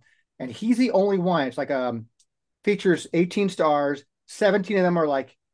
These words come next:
you know, future Hall of Fame, future Hall of Fame, future Hall of Fame. They're all future Hall of Famer sets. And he was listed as a future Hall of Fame, but his card even has the rookie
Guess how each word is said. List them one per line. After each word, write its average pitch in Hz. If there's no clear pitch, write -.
you 147
know, 135
future 175
Hall 147
of -
Fame, 101
future 180
Hall 147
of 131
Fame, 104
future 175
Hall 143
of 123
Fame. 123
They're 127
all 180
future 180
Hall 151
of 120
Famer 139
sets. -
And 139
he 247
was 226
listed 160
as 135
a 143
future 180
Hall 151
of 143
Fame, 151
but 139
his 165
card 185
even 175
has 151
the 139
rookie 156